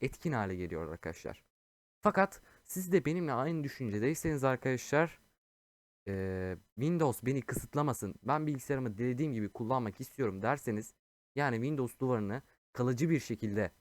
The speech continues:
kapatmak istiyorum diyorsanız, kanalımda bununla alakalı video bulunmakta arkadaşlar. Açıklama kısmında da linki bulunuyor. Hatta şu anda ekranınızda bile olabilir şu anda video. Ee, buna da girerek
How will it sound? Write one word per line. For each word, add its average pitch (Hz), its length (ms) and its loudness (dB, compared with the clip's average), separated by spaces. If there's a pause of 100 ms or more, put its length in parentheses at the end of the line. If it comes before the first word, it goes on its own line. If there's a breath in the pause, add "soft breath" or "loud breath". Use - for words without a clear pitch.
kapatmak 113 480 0
istiyorum 101 460 -2
diyorsanız, 123 640 -2 (440)
kanalımda 151 520 0
bununla 160 220 -2
alakalı 127 560 2
video 123 440 0
bulunmakta 123 520 2
arkadaşlar. 107 760 0 (560 soft breath)
Açıklama 151 500 0
kısmında 135 440 0
da 107 40 2
linki 117 420 0
bulunuyor. 151 320 0
Hatta 143 360 2
şu - 160 -2
anda 135 380 2 (340 loud breath)
ekranınızda 131 640 0
bile 143 240 2 (280 soft breath)
olabilir 127 420 4
şu 104 180 -2
anda 92 240 -2
video. 104 400 0 (540)
Ee, 107 320 2
buna 175 200 4
da 123 80 4
girerek 143 440 4